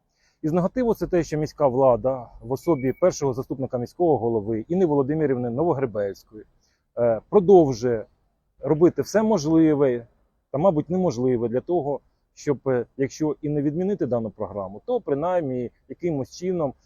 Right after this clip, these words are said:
її відтермінувати. Е, хочу звернутися абсолютно до всіх білоцерківців.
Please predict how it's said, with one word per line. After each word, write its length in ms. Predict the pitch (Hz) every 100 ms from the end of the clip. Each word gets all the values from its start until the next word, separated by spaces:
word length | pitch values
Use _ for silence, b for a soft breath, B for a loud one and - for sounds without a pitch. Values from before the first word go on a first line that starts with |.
| _
її 260 | 127 165 139
відтермінувати. 880 | 135 - 143 135 135 127 110 82 - _ _ _ _ _ _ _ _ _ _ _
Е, 200 | 127 123
хочу 300 | 120 247 240
звернутися 560 | 170 180 202 175 - 151
абсолютно 360 | - 156 190
до 100 | 143
всіх 220 | 127 185 139
білоцерківців. 720 | 135 127 110 - 87 - -